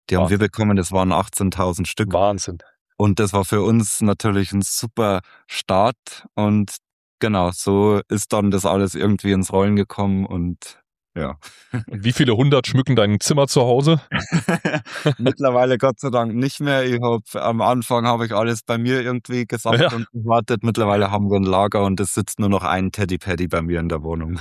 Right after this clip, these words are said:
Speaker 1: <laughs>
Speaker 2: Also ich hab dir das schon im Vorgespräch gesagt, also ich ziehe wirklich meinen Hut vor, vor deinem Engagement, aber auch vor dem Engagement aller, die d-,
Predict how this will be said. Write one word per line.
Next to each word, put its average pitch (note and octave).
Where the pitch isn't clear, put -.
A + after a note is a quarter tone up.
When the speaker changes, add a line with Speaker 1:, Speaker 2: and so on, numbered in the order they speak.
Speaker 1:
<laughs> A2
Speaker 2:
Also G#2
ich -
hab C#3+
dir D3
das B2
schon B2+
im G#2+
Vorgespräch B2+
gesagt, G#2
also G2
ich F#2+
ziehe A2
wirklich G2+
meinen G2
Hut -
vor, F#2
vor G#2
deinem G#2+
Engagement, G2+
aber F2+
auch F2+
vor -
dem G2
Engagement F#2+
aller, G#2
die G#2
d-, F2+